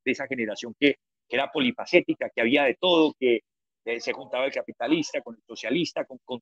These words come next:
todos los debates que se hacían en los, en los salones, pero más allá de las diferencias, todos éramos amigos y nos tratábamos con respeto.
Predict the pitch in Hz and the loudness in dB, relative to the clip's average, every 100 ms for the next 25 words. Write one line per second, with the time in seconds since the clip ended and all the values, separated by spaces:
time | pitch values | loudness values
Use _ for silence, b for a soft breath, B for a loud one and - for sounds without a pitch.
0 | - 185 190 165 143 127 135 151 - 127 | -8 -4 -2 -2 -2 0 -2 -4 -4 -4
1 | 120 135 143 143 123 113 120 113 110 117 | -2 0 0 0 -2 -4 -6 -8 -2 2
2 | 127 143 147 _ _ _ _ 143 127 135 | 2 2 0 _ _ _ _ -2 0 0
3 | 165 151 156 147 120 113 120 131 160 - | 0 0 0 0 -2 -2 -4 -2 -6 -4
4 | 156 147 143 139 139 127 107 110 135 156 | 0 0 0 -2 -4 -6 -8 -2 -2 -2
5 | 131 117 - - 110 120 - 107 101 - | -4 -8 -12 -6 -6 -6 -12 -16 -16 -16
6 | 85 | -18